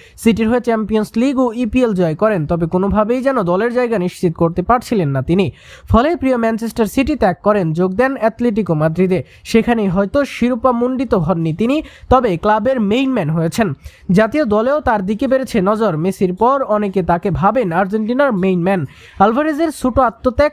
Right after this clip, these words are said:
তাকে এনে দিয়েছে বড় পজিশন, আর সেই সিদ্ধান্ত নিতে হবে এনরিককে। এর মাঝে এনরিক ক্লাব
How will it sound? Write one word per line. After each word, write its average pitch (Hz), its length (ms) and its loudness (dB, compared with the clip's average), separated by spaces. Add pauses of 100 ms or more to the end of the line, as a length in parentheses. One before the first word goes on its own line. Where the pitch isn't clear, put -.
তাকে 233 220 0
এনে 226 180 0
দিয়েছে 240 340 -2
বড় 196 220 0
পজিশন, 160 560 -2 (240)
আর 214 100 4
সেই 277 200 0
সিদ্ধান্ত 285 500 0
নিতে 208 300 0
হবে 262 260 0
এনরিককে। 180 440 0
এর 160 260 0
মাঝে 214 240 0
এনরিক 233 400 -2
ক্লাব 220 220 2